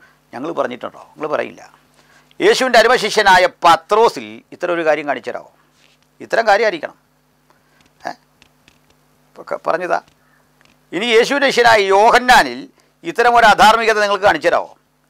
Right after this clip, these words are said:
നിങ്ങൾ കാണിച്ചതാ. യേശുവിൻ്റെ ശിഷ്യനായ യാക്കോബ്, ഇവർ മൂന്ന് പേര് ഇന്നർ സർക്കിളിലുള്ള മൂന്ന് പേരാ. കാണിച്ചു തരാമോ? നിങ്ങളേറെ വിമർശിക്കുന്ന പൗലൂസിൽ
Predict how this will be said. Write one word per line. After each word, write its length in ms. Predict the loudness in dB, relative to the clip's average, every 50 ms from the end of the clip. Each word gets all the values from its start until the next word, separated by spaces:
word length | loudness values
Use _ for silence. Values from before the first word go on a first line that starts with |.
| _ _ _ _ _ _ _ _ _ _ _ _ _
നിങ്ങൾ 140 | -16 -6 -4 -4
കാണിച്ചതാ. 300 | -4 -4 -6 -8 -8 -8 _ _ _ _ _ _ _ _ _ _ _ _ 0
യേശുവിൻ്റെ 320 | 0 0 0 0 -4 -4 -4
ശിഷ്യനായ 280 | -2 0 2 2 2 4 4 4
യാക്കോബ്, 380 | 4 4 2 2 0 0 0 0 -4
ഇവർ 100 | -6 -6 -6
മൂന്ന് 160 | -8 -6 -4 -2 -2
പേര് 180 | -2 -2 -4 -10 -12 _ _ _ _ -16 -14
ഇന്നർ 240 | -12 -6 -6 -4 -2 0
സർക്കിളിലുള്ള 500 | 0 -2 -2 -4 -6 -4 -4 -2 -2 -2 -4 -4
മൂന്ന് 160 | -8 -10 -10 -10
പേരാ. 180 | -10 -10 -10 -12 -16 _ _ _ _ _ -2
കാണിച്ചു 240 | -2 -2 0 0 -2
തരാമോ? 220 | -2 -2 -2 -4 -6 -16 -20 _ _ _ _ _ _ _ _ _ _ _ _ _ _ _
നിങ്ങളേറെ 360 | -8 -4 0 2 4 4 4 4 2
വിമർശിക്കുന്ന 480 | 2 0 0 0 -2 -4 -4 -2 -2 -2 -4 _ 0
പൗലൂസിൽ 500 | 2 2 2 0 -2 -6 -6 -6 -8 -10